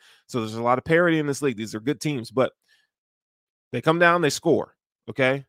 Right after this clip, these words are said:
I'm like, "All right, okay, it's seven nothing, whatever. All right,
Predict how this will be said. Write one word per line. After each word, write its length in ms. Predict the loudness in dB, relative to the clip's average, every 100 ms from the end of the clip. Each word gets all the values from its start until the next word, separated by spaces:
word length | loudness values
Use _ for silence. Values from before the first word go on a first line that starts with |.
| -12
I'm 140 | -4
like, 220 | -2 -2 -2
"All 100 | 4
right, 280 | 6 4 -2 -8
okay, 320 | -6 -6 -6
it's 140 | -6 -4
seven 320 | -2 0 0
nothing, 360 | -2 -4 -6 -4
whatever. 460 | -4 -4 -6 -14 _ _ _ _
All 80 | 0
right, 240 | 2 2